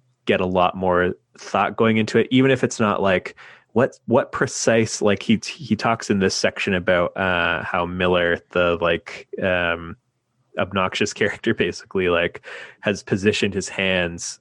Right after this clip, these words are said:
um, to, to, like, hush people down and, like, show them, like, "Oh, you're gonna, like, I've got the scoop." Um, I don't think necessarily that every professional is like, "All right, so I want,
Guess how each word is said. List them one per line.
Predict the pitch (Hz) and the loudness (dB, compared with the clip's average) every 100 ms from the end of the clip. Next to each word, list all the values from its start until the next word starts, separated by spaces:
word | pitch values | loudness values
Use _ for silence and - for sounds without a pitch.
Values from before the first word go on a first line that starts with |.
| _ | _
um, | 98 92 85 82 78 - - | -2 0 0 -2 -6 -16 -16
to, | - 85 82 80 - | -2 2 2 0 -4
to, | - 87 | -2 0
like, | 85 - - | 0 -2 -10
hush | - 107 - | -4 -4 -2
people | 107 - 90 | -4 -2 -2
down | 90 90 87 87 | 0 0 0 0
and, | 87 | -2
like, | 85 82 | -2 -2
show | - 92 87 | -2 0 0
them, | 87 | -2
like, | 85 82 - - | -2 -4 -4 -2
"Oh, | 90 | 0
you're | 87 85 | 0 -2
gonna, | 90 87 - - - | -2 -4 -6 -8 -4
like, | 92 | -2
I've | 92 92 - | 0 0 0
got | 92 | -4
the | - | -4
scoop." | - - 87 - - - - - - _ | -10 -2 -4 -4 -12 -16 -18 -20 -20 _
Um, | 98 92 87 82 82 _ _ _ _ _ _ _ _ _ _ _ _ | 0 0 -2 -6 -16 _ _ _ _ _ _ _ _ _ _ _ _
I | - 120 | 0 2
don't | 110 - | 2 0
think | 123 110 | -4 0
necessarily | 101 - - 90 92 92 | -2 -2 -2 0 2 2
that | 87 | 0
every | 90 90 | -2 -4
professional | 87 - - 87 - 90 85 | -6 -8 -6 -4 -2 -2 0
is | 82 - - | -2 -6 -2
like, | 92 82 - - - - - | -2 -2 -6 -20 -20 -10 0
"All | 101 95 | 4 4
right, | 78 78 - | 2 0 -6
so | - 95 90 87 | -2 2 2 2
I | |
want, | 87 104 123 107 | 2 2 0 -4